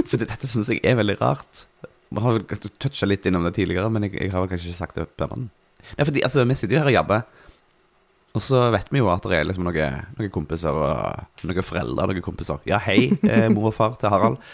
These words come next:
Eh, og, eh, han, så har vi liksom forstått at det er noen nede i bygda,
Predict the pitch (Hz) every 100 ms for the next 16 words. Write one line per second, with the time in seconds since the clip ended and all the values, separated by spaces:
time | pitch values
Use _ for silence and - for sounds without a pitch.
0 | - - _ - 117 117 117 - 117 113
1 | 110 110 110 294 269 269 - _ - -
2 | 107 104 104 101 101 95 127 139 143 139
3 | 156 120 110 101 - - 87 85 87 87
4 | 87 87 73 - -